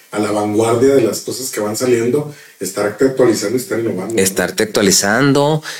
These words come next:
Speaker 2: estar innovando, exactamente. Porque si no, pues te quedas obsoleto, te quedas atrás.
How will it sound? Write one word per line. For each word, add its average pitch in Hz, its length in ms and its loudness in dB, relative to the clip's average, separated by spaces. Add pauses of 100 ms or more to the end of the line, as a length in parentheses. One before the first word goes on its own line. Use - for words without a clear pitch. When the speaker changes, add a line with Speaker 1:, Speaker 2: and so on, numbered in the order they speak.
(180)
Speaker 2:
estar - 360 -2
innovando, 185 640 -10
exactamente. 185 880 -16 (400)
Porque - 240 -18
si - 180 -14
no, 190 100 -10
pues - 160 -14
te 196 100 -18
quedas 185 280 -18
obsoleto, - 560 -20
te - 100 -20
quedas - 360 -20
atrás. - 160 -20